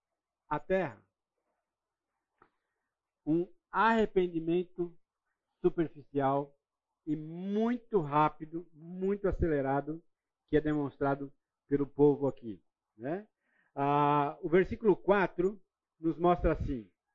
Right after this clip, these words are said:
"Porque o vosso amor é como a nuvem da manhã, como o orvalho da madrugada, cedo se dissipa." Superficial.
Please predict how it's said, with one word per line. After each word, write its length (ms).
"Porque 460
o 140
vosso 400
amor 460
é 100
como 280
a 80
nuvem 680
da 100
manhã, 520
como 240
o 40
orvalho 720
da 140
madrugada, 800
cedo 480
se 100
dissipa." 640
Superficial. 880